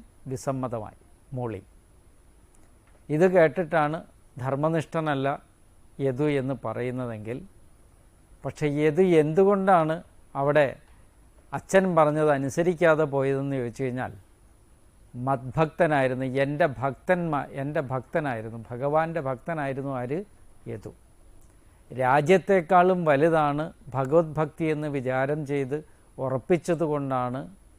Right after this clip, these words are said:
യദു എന്ത് നിരാകരിച്ചത്? അച്ഛൻ്റെ ആവശ്യത്തെ നിരാകരിച്ചത്, അച്ഛൻ പറഞ്ഞതിനെ നിരാകരിച്ചത്. ഇവിടെ ഒരു നല്ലൊരു കാര്യം നമ്മളെ ഭാഗവതം വെളിപ്പെടുത്തി തരികയാണ്. എന്ത് കാര്യമാണ്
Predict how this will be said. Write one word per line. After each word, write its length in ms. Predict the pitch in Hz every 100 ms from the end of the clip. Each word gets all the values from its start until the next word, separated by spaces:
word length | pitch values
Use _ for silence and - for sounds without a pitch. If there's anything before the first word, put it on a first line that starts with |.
| _ _ _ _ _ - _ _ - -
യദു 400 | 135 131 151 160 - _ _ -
എന്ത് 380 | 135 135 147 143
നിരാകരിച്ചത്? 800 | 139 127 139 143 139 147 135 160 -
അച്ഛൻ്റെ 600 | 135 - 151 139 139 190 214 _ _ _ _ -
ആവശ്യത്തെ 640 | 113 127 135 - 131 143
നിരാകരിച്ചത്, 800 | 139 127 113 113 110 - - - - - - _ _ _ -
അച്ഛൻ 440 | 139 - 185 180
പറഞ്ഞതിനെ 640 | 156 147 156 151 147 185 202
നിരാകരിച്ചത്. 720 | 139 120 120 113 107 101 113 - _ _ _ _ _ -
ഇവിടെ 180 | 131 143
ഒരു 360 | 170 170 180 - - -
നല്ലൊരു 480 | 139 143 165 175 170
കാര്യം 360 | 165 151 156 170
നമ്മളെ 400 | 160 156 160 170 165 120
ഭാഗവതം 540 | 139 139 156 151 160
വെളിപ്പെടുത്തി 520 | 147 139 160 143 139
തരികയാണ്. 560 | 147 160 143 131 95 87 - - _ _ - _ _ _ _ _ _ - - _ _ _
എന്ത് 260 | 139 143 190
കാര്യമാണ് 880 | 180 160 160 185 170 151 143 170